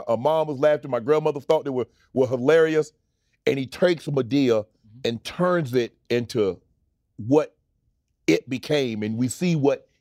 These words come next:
Speaker 1: he has become.
Speaker 2: Huge.
Speaker 1: What's, what's it like? I mean, you shoot at his studio, right?
Speaker 2: Yeah, yeah. I've shot at his studio. I've had office at his studio. He, you know, he, he's,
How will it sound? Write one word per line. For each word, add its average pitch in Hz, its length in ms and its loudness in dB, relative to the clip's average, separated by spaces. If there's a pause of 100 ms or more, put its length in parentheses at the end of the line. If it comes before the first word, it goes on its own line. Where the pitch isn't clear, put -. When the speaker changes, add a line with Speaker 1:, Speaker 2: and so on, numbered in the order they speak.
(140)
Speaker 1:
he 226 400 0 (180)
has 127 160 0
become. 104 540 -4
Speaker 2:
Huge. 92 400 -20 (360)
Speaker 1:
What's, 196 360 2
what's 381 220 -8
it 311 60 -8
like? 185 200 0
I - 20 0
mean, 160 160 -2
you 254 80 4
shoot 285 320 0 (100)
at 156 140 2
his 156 120 -8
studio, 220 340 0
right? 113 280 -2
Speaker 2:
Yeah, 202 200 -2 (280)
yeah. 220 240 -2 (320)
I've 127 160 -4
shot 175 220 0
at 180 80 -6
his 180 100 -8
studio. 180 300 -4
I've 160 80 -2
had 139 120 -4
office 151 340 -4
at 170 80 -2
his 165 100 -8
studio. 175 640 -4
He, 151 120 -12
you 151 160 -10
know, 104 220 -10
he, 139 240 -8
he's, 143 420 -10